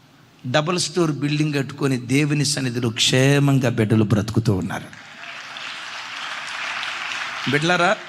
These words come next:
నేను నమ్ముతా ఈ మాట, కష్టపడటం నీ పని, తగిన కాలమందు ప్రతిఫలం ఇవ్వటం దేవుని పని.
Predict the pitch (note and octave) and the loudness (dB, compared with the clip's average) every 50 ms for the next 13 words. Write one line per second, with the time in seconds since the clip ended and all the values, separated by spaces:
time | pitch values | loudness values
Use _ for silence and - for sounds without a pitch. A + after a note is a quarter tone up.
0 | - - - - - - - C#3 C#3+ D3 C#3+ C#3 C#3+ D3+ D#3 E3+ D#3 - E3+ D#3 | -16 -16 -18 -18 -18 -14 -8 -4 -2 -2 0 0 -2 0 -2 -2 -2 -2 -2 -2
1 | C#3+ B2+ A#2+ A2 A2 A2 A2+ G#2+ - - - - - _ _ _ _ _ _ - | -2 -2 -4 -6 -6 -8 -10 -14 -16 -18 -20 -20 -20 _ _ _ _ _ _ -20
2 | - - - - - _ _ - - - - - - - - B2+ - - - E3 | -20 -20 -20 -20 -20 _ _ -20 -20 -20 -20 -16 -8 -4 -2 -2 -2 0 -2 -2
3 | - E3 D3+ D3 C#3 - D3+ B2+ A#2+ A#2 A2 - - A2 A2+ A#2 A2+ G#2+ A2+ A#2 | 0 0 0 -2 -2 -4 -4 -4 -4 -4 -6 -4 -4 -2 0 0 -2 -2 -4 -8
4 | - - - - - - - - - - - - - - - - - - - - | -12 -16 -20 -20 -20 -12 -4 -4 -4 -4 -6 -14 -12 -6 -6 -6 -6 -6 -16 -14
5 | - - - - - - - - - - - D3 C#3 C3+ D3 D3 D3 D3 D3 - | -8 -8 -8 -8 -8 -18 -20 -20 -8 0 2 2 2 4 2 2 2 2 2 2
6 | D3+ C#3 D3 D3 D3 D3 C#3+ C#3+ C#3 C3 C3+ A#2+ A2+ - B2 B2+ A#2 - G#2+ - | 2 2 2 2 0 0 0 -2 -2 -2 -2 -4 -2 -2 -4 -2 -4 -6 -10 -6
7 | - C3 B2+ B2+ B2 A#2+ A#2+ A#2 A2+ A2+ A#2 A2 G#2 F#2+ G#2+ G#2 F#2+ F#2+ F#2 F2 | -2 0 2 2 4 4 4 2 2 2 4 4 4 4 4 4 4 2 0 0
8 | - G2 F2+ F#2 - | 0 0 -2 -2 -4